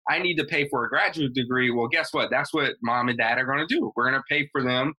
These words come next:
to get their graduate degree so that they have their first, they can start off on a good financial footing. But when they hit that point, I've done my job. They need to do the work at that point.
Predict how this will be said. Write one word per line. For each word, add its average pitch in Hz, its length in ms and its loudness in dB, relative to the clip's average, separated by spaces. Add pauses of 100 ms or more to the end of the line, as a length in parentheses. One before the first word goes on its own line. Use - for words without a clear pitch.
(400)
to 131 80 0
get 139 240 0
their 160 160 0
graduate 139 380 0
degree 135 260 0
so 127 160 -4
that 127 200 0
they 123 120 0
have 143 280 0
their 127 220 0
first, 127 480 -2
they 131 100 2
can 131 120 -2
start 147 320 0
off 131 160 0
on 123 100 -2
a 107 60 -2
good 143 280 -2
financial 117 680 0 (180)
footing. 120 320 0 (340)
But 139 100 2
when 175 140 2
they 254 160 0
hit 254 200 0
that 151 240 0
point, 226 340 0 (440)
I've 170 200 -2
done 254 200 0
my 156 200 0
job. 202 380 0 (200)
They 208 200 2
need 285 340 2
to 180 300 2
do 160 200 0
the 143 80 2
work 143 320 0
at 110 120 -4
that 127 240 0
point. 107 180 -4